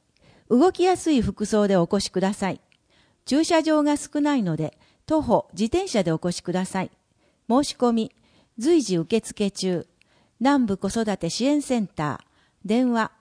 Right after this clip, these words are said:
零七九四三七の四一八八。小学生集まれ、みんなで奏でる喜び。小学生のための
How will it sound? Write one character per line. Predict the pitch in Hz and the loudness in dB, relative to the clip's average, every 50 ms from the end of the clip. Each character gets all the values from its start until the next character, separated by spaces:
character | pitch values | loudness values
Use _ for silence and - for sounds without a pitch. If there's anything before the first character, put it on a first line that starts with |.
| _ _ - | _ _ -2
零 | 196 240 294 330 320 | 0 2 2 2 2
七 | 311 294 269 233 190 165 | 0 0 0 0 0 -2
九 | - _ - 196 185 - - _ _ _ _ _ - | -6 _ -4 -2 -2 -2 -4 _ _ _ _ _ -2
四 | 202 233 285 320 320 | 0 2 2 2 0
三 | - 302 285 269 226 196 | -2 -2 -2 0 0 0
七 | 180 180 180 180 175 165 | -2 -2 -2 -2 -2 -2
の | 151 156 160 - _ _ - | -4 -4 -6 -6 _ _ -6
四 | 180 196 240 285 294 285 | -2 0 0 2 0 0
一 | 269 - 269 262 - - 180 - - _ | -2 -4 -6 -8 -6 -8 -10 -10 -12 _
八 | - - 185 - - 233 | -12 -10 -8 -8 -8 -8
八。 | 185 208 208 - - 175 - - _ _ _ _ _ _ _ _ _ _ _ _ _ _ _ _ _ _ _ _ _ _ _ | -6 -6 -8 -8 -10 -12 -14 -14 _ _ _ _ _ _ _ _ _ _ _ _ _ _ _ _ _ _ _ _ _ _ _
小 | - - 285 339 370 | -2 2 4 4 4
学 | 349 359 370 359 - | 4 2 2 0 -4
生 | - - 254 233 208 190 185 | -6 -4 -2 0 0 0 -2
集 | - - 208 | -2 -4 -2
ま | 208 190 185 | -2 -2 -2
れ、 | 185 185 - - _ _ _ _ _ _ - | -2 -4 -4 -6 _ _ _ _ _ _ -4
み | 220 262 302 | -2 -2 -2
ん | 349 | -2
な | 359 359 330 | -4 -4 -2
で | 233 196 - | -2 -4 -4
奏 | - 190 185 190 208 196 | -4 -6 -6 -6 -4 -4
で | 220 214 | -4 -4
る | 190 165 | -4 -4
喜 | 151 156 165 180 175 - 175 160 | -4 -4 -4 -6 -6 -6 -6 -6
び。 | 165 160 - _ _ - _ _ _ _ | -6 -6 -8 _ _ -20 _ _ _ _
小 | - - 269 285 311 | -4 0 0 2 2
学 | 320 339 330 - 339 | 2 0 -2 -4 -4
生 | - 277 233 214 196 | -2 -2 -2 0 -2
の | 185 170 | -4 -6
た | - 180 170 | -6 -6 -6
め | 170 170 | -4 -4
の | 160 160 156 - | -4 -6 -8 -8